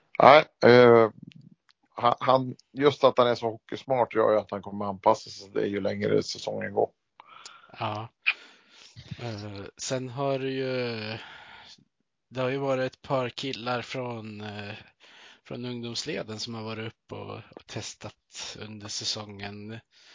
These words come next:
Speaker 2: Eh, men, men blir det så att man kanske till slut måste fylla den där platsen med en, en senior?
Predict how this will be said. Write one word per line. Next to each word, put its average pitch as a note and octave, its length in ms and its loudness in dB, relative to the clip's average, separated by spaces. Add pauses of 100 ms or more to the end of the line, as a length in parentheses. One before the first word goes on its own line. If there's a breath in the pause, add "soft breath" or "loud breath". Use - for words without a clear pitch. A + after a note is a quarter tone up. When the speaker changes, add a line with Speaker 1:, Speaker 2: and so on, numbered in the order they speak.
(360 soft breath)
Speaker 2:
Eh, G2+ 320 -12
men, B2 240 -10
men C#3+ 320 -8
blir F3 260 -8
det B2+ 320 -6 (180)
så A#2 260 -8
att - 220 -12
man G#2 520 -12 (200)
kanske A2 300 -6
till G#2+ 140 -14
slut - 440 -12
måste A#2+ 280 -10
fylla A#2+ 300 -8
den C3 140 -4
där A2 100 -8
platsen - 560 -10
med F#2+ 200 -14
en, F#2+ 320 -18
en A2 160 -10
senior? A2 640 -8